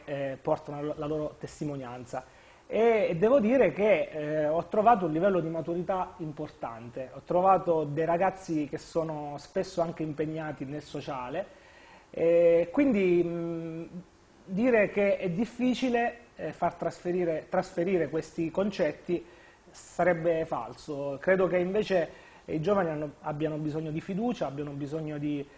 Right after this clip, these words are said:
essere certamente, mm, seguiti, certamente,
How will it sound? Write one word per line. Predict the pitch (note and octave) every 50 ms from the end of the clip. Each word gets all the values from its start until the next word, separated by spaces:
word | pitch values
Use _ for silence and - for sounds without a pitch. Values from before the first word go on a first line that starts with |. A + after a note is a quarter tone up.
| - - _
essere | - D#3+ E3 - - - D#3 D3 D3+ D3 C#3+ C#3+ C#3+ C#3 C#3 C#3 C3+ - - - -
certamente, | - G3+ F#3+ - - G#3 G3+ A3 A#3 A#3+ A#3+ F3+ - G3 F#3+ F#3 F3+
mm, | F3+ F3+ F3+ F3 F3 F3 E3+ E3+ E3 -
seguiti, | - - - F#3 F3+ G3 B3 D4 D4 - F#3+ - - - -
certamente, | - E3+ D#3+ - - F3 F3 F#3+ G3 G3 F#3+ - F#3 E3+ D#3+ D#3+ D#3